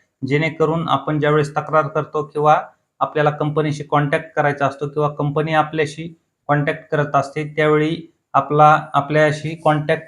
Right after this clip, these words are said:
होणं आवश्यक आहे. आपला फोन हा, अ, चालू असला पाहिजे, जो चालू नंबर आहे तोच आपल्याला, अ,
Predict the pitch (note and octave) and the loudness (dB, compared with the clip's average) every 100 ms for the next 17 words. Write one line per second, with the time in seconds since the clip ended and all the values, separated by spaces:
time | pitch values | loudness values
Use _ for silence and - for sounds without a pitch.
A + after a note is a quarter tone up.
0 | - B2+ C#3+ C#3+ D#3 D#3+ D3+ C#3 B2+ D3 | -4 0 4 4 4 0 -2 0 0 -4
1 | - _ _ C#3 D3 D3 D3 C#3+ C#3 C#3 | -8 _ _ -2 2 0 2 0 0 2
2 | D3 - - - B2+ B2 B2 B2 - D3 | 0 -2 -12 -8 -4 -2 -4 -4 0 2
3 | D#3 D3 D3 C#3 C3+ C3+ D3 C#3 - D3 | 6 4 2 -2 0 -2 -2 -4 0 2
4 | D3 D3+ D3+ D3 C#3 C#3+ C#3+ E3 E3 - | 2 2 2 2 2 0 -2 -6 -6 -14
5 | _ _ _ C#3 B2 C#3 C3+ D3+ - C3+ | _ _ _ -4 0 2 4 4 2 -4
6 | B2+ B2 B2 | -2 0 -2